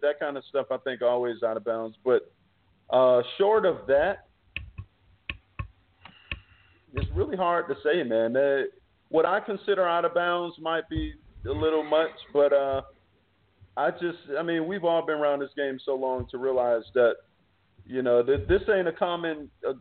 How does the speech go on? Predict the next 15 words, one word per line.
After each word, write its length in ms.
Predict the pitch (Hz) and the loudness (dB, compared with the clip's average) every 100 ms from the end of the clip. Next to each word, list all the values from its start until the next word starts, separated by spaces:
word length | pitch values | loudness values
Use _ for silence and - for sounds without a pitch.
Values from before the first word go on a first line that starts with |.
| 131 143 151 | -8 -8 -8
these 220 | 240 202 | -8 -4
guys 360 | 127 160 175 147 | 0 2 0 0
are 80 | 147 | 0
not 240 | 143 139 | 2 4
everyday 400 | 143 139 131 127 | 4 2 0 0
people. 400 | 123 160 139 107 - | 0 -6 -12 -14 0
So 120 | 143 | 2
what 220 | 131 165 | 4 2
might 220 | 165 180 170 | 2 0 0
be 120 | 170 | 2
out 140 | 160 | 2
of 80 | 156 | 4
bounds 320 | 151 151 143 - | 2 0 -2 2
for 240 | 147 151 | 4 4
us 60 | 117 | 2